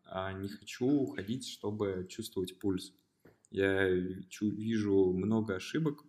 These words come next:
у других агентств, а, когда достигается какой-то оборот, примерно пятнадцать-двадцать миллионов в месяц, а, может, чуть побольше. И, типа, основатели отходят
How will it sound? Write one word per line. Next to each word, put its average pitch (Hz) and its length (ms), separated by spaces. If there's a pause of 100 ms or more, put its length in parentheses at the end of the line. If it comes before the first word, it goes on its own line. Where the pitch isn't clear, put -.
у 92 260
других 95 600
агентств, 101 420 (840)
а, 92 300
когда 98 360
достигается 104 640
какой-то 92 680
оборот, 95 460 (400)
примерно 98 440
пятнадцать-двадцать 92 800
миллионов 90 340
в - 80
месяц, - 420 (2000)
а, 101 800
может, 107 200
чуть 113 180
побольше. 92 460 (1300)
И, 123 680
типа, 107 640
основатели 107 600
отходят 87 520